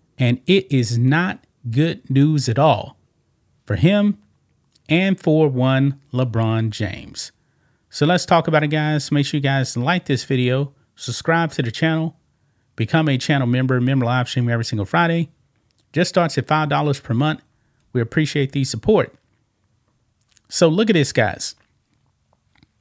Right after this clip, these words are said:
E S P N removes Bronny James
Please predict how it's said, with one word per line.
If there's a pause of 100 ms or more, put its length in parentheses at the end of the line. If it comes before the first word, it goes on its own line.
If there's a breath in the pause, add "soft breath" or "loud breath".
(340)
E
S
P
N (680)
removes
Bronny
James